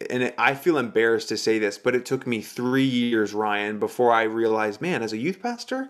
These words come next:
I should have my own small group that I have where I pour into kids. Three years before I started doing that, but this past year I started it, and we poured into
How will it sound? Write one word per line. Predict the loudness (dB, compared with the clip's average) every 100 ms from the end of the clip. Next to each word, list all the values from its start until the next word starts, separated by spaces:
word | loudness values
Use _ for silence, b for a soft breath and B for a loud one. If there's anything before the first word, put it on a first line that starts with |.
| B B B -6
I | -4
should | -2 -4
have | 0 -2 0
my | -4 -2
own | -4 -4
small | -4 -4 -4
group | -4 -2
that | -2 -2
I | 0 0
have | 0 -2 0
where | -2 0 2
I | 2
pour | 0 -4 -4
into | -4 -4
kids. | -2 -2 -2 -14 -14 _ _ _ _ _ _ _ _
Three | 0 2 4
years | 6 4
before | 0 2 4 4
I |
started | 4 0 0
doing | -2 0
that, | -2 -2
but | 0
this | 0 0
past | -2 0 0
year | 2
I | 2
started | -2 0 2 2 2
it, | 0 -2 -12 b b b b b b
and | -6 0
we | 0 0 -4 _ _ -12
poured | 2 6 6
into | 4 -2